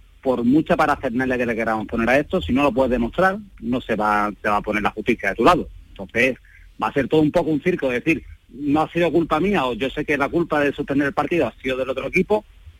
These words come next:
pero no puedo demostrarlo, realmente no lo puedo demostrar, por mucha parafernalia que le demos a este informe. Entonces creo que, por mucho que el Betis se empeñe en ello, no va a llegar a nada, no va a conseguir nada, salvo, bueno, pues quedar para algunas personas, para sus aficionados, para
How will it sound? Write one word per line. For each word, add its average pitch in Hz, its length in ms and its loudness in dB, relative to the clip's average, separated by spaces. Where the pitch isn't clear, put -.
pero 143 260 4
no 139 220 6
puedo 123 220 0
demostrarlo, 120 500 2
realmente 127 500 2
no 156 60 4
lo 151 80 4
puedo 143 120 4
demostrar, 156 280 0
por 135 160 0
mucha 185 540 4
parafernalia 131 600 2
que 123 80 0
le 127 80 2
demos 120 220 2
a 110 40 -4
este 113 140 -6
informe. 92 300 -8
Entonces 92 320 -8
creo 95 160 0
que, 117 260 6
por 98 120 -4
mucho 101 220 -2
que 104 60 2
el 104 60 4
Betis 107 240 2
se 120 60 2
empeñe 120 440 4
en 123 80 4
ello, 165 320 4
no 127 320 2
va 127 120 4
a 127 40 0
llegar 120 260 2
a 117 60 0
nada, 135 200 2
no 143 80 2
va 135 60 2
a 117 40 0
conseguir 131 300 -2
nada, 147 320 0
salvo, 117 400 0
bueno, 107 380 -10
pues 90 400 -6
quedar 117 360 0
para 131 200 4
algunas 120 320 -2
personas, 135 360 -2
para 101 180 -4
sus 113 160 -4
aficionados, 110 560 0
para 92 440 -6